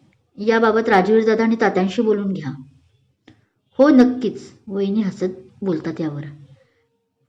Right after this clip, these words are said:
चला वहिनी, येते मी आता, शशी तिला सांगून बाहेर पडते. बाप रे, खूप भयानक आहे सर्व. तात्याही आता ते शशांकला बोलतात.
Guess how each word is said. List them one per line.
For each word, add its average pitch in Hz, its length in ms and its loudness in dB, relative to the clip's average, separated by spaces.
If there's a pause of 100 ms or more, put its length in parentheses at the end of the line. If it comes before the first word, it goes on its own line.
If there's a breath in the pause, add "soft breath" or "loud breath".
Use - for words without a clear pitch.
चला 247 220 6
वहिनी, 165 500 -2
येते 214 260 4
मी 202 120 0
आता, 160 260 -8 (640)
शशी 247 240 -2
तिला 247 220 2
सांगून 208 400 -4
बाहेर 180 240 -6
पडते. - 540 -12 (840)
बाप 175 520 -8
रे, 160 460 -8 (480)
खूप 247 140 2
भयानक 202 440 2
आहे 196 200 2
सर्व. 160 300 -6 (640)
तात्याही 254 360 4
आता 254 180 2
ते 247 200 4
शशांकला 180 460 -4
बोलतात. 208 340 -4